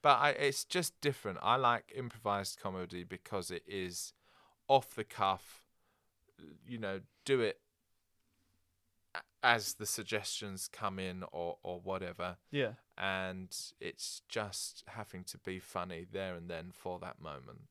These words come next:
Speaker 2: Yeah.
Speaker 1: Um,
Speaker 2: I mean,
Speaker 1: and
Speaker 2: with
Speaker 1: s-
Speaker 2: that in mind, do you ever, uh, consider sort of following in the footsteps of Ross Noble, for instance, who is obviously an improvised stand-up?
Speaker 1: Oh, is he?
Speaker 2: Have you never seen Ross Noble?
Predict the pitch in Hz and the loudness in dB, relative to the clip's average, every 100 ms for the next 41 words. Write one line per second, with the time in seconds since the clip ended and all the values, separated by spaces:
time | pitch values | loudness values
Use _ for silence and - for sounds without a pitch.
0 | - 143 123 175 _ - 95 92 90 90 | -6 -2 -2 -4 _ -4 -2 0 0 -4
1 | 87 90 147 147 160 175 143 160 147 139 | -6 -4 -2 0 4 2 4 0 0 0
2 | 139 139 131 - _ - 131 - - 143 | 2 2 2 -2 _ -14 -12 -12 -10 -6
3 | 135 127 123 123 _ _ - 156 139 - | -4 -2 -4 -6 _ _ -10 -8 -6 -4
4 | 139 131 123 _ _ _ _ 180 151 - | 0 0 -2 _ _ _ _ -16 -8 -4
5 | 147 139 135 131 139 - 135 - 135 131 | -2 0 -2 -4 -6 -4 -6 0 2 2
6 | 127 - _ - 147 127 160 147 120 117 | -2 -12 _ -2 -2 0 0 0 -2 -12
7 | _ _ _ _ - 120 - 117 - 135 | _ _ _ _ -8 -8 -8 -12 -8 -6
8 | 127 131 117 131 120 120 _ _ _ - | -2 -2 -4 -6 -6 -8 _ _ _ -6
9 | 139 131 131 127 120 113 - - _ - | -4 -4 0 2 2 -2 -12 -20 _ -10
10 | - 160 143 117 - - _ _ _ _ | 2 2 2 -2 -8 -20 _ _ _ _
11 | - 175 160 - 190 208 131 95 156 165 | -8 -6 -6 -8 -8 -8 -10 -8 -4 0
12 | 185 190 170 - 170 165 160 156 143 113 | 4 4 4 0 2 2 2 2 2 -2
13 | 113 | -10